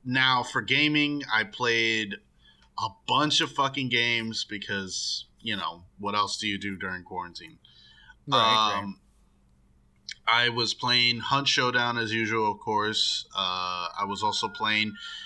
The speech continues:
Speaker 1: the new Hit-, oh, well, it's not new, but the Hitman episodic game that came out,
Speaker 2: Oh,
Speaker 1: like, two years
Speaker 2: uh,
Speaker 1: ago.
Speaker 2: the one with, uh, Gary Busey?
Speaker 1: Is he in it?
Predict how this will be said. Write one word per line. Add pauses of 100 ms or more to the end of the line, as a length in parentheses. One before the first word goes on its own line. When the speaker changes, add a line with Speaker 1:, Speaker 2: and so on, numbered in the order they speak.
(420)
Speaker 1:
the
new
Hit-,
oh,
well,
it's
not
new,
but
the
Hitman
episodic (340)
game (680)
that
came
out,
Speaker 2:
Oh,
Speaker 1:
like,
two
years
Speaker 2:
uh,
Speaker 1:
ago. (320)
Speaker 2:
the
one
with,
uh,
Gary
Busey? (1700)
Speaker 1:
Is
he
in
it?